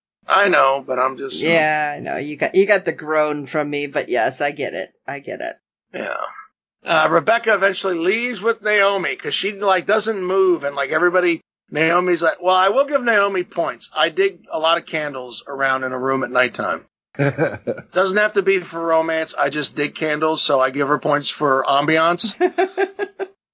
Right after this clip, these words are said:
Speaker 1: Anyway, uh, so she's got everybody there, and they all start to leave, and Rebecca's kinda just sitting there, and Naomi comes over to her and wishes her well. She begins to leave, and Rebecca finally says, "I'll go with you." Because there was a part where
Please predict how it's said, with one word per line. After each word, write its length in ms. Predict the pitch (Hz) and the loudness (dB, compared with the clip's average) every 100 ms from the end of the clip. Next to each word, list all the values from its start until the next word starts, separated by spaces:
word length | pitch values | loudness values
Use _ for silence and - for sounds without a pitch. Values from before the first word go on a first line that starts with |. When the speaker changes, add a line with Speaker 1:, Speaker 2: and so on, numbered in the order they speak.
| - | -6
Speaker 1:
Anyway, 520 | 185 214 196 156 143 147 170 | 0 0 2 0 0 -2 2
uh, 160 | 160 | 2
so 180 | 156 175 | 4 0
she's 240 | 165 190 | 0 -4
got 160 | 185 196 | -2 0
everybody 400 | 190 190 180 175 | 0 0 0 0
there, 560 | 165 170 170 170 165 151 | 0 2 2 0 -2 -6
and 140 | 147 | -6
they 100 | 151 | -2
all 180 | 160 160 | 2 0
start 280 | - 165 156 | 0 -2 -2
to 60 | |
leave, 520 | 143 143 139 139 135 - | -4 -4 -4 -6 -10 -10
and 380 | 135 131 123 123 - _ _ - | 0 2 0 -4 -12 _ _ -4
Rebecca's 440 | 139 190 202 190 | 2 2 4 2
kinda 280 | - 170 156 | 4 2 2
just 260 | 151 143 - | -4 -4 0
sitting 260 | 160 135 | -2 -2
there, 240 | 117 101 98 | -6 -2 -2
and 140 | 127 | -4
Naomi 400 | 143 147 185 190 | -2 0 2 0
comes 320 | 170 165 156 147 | 0 -2 0 2
over 260 | 151 147 | 2 2
to 80 | 143 | 2
her 240 | 131 139 135 | 2 2 0
and 120 | 123 | 0
wishes 320 | 139 - 131 | 0 0 2
her 140 | 139 | 2
well. 420 | 131 123 123 127 - _ _ | 4 4 2 0 -6 _ _
She 340 | - - 196 233 | -4 0 2 2
begins 460 | 190 151 156 143 - | 2 2 0 0 -2
to 100 | 135 | 0
leave, 360 | 135 131 131 123 | 2 2 2 0
and 160 | 127 | 2
Rebecca 400 | 131 127 151 151 | 0 2 0 -2
finally 400 | - 147 139 135 | -2 0 0 -2
says, 280 | - 123 113 | -2 -2 -2
"I'll 200 | 139 147 | 0 0
go 180 | 139 135 | 2 0
with 180 | 117 101 | 0 -4
you." 180 | 92 71 - _ _ _ | -10 -10 -18 _ _ _
Because 360 | 127 127 135 120 | -2 2 2 4
there 140 | 143 | 4
was 120 | 131 | 4
a 40 | 131 | 0
part 300 | 127 170 165 | 4 4 4
where 300 | 151 139 | 0 -2